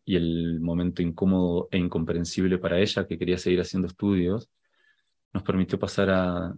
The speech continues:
a todas sus hermanas, a, a mi madre, a los nietos que,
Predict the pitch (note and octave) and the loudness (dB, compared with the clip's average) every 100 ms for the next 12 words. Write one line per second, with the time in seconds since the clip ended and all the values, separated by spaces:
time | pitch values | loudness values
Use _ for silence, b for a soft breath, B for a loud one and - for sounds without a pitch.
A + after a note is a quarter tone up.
0 | - F2+ - F#2+ F#2+ - F#2+ G2+ A#2 A#2 | -10 -8 0 0 0 -6 -2 0 2 2
1 | A2+ A2+ A2 G#2+ G2+ F2 F2 E2+ E2+ F2 | 2 0 0 -4 -4 -4 -4 -6 -6 -8
2 | F2 F2 F2+ F2+ F2 F#2+ G2+ G2+ G2+ G2 | -8 -10 -6 -2 0 2 2 2 2 2
3 | G2 - F#2 E2+ E2+ E2+ E2 - - F2+ | 0 -4 -4 -2 0 -2 -4 -8 -4 -2
4 | F2+ - - - E2+ E2 E2 E2 E2+ | 0 -2 -4 -2 -2 -2 -4 -6 -8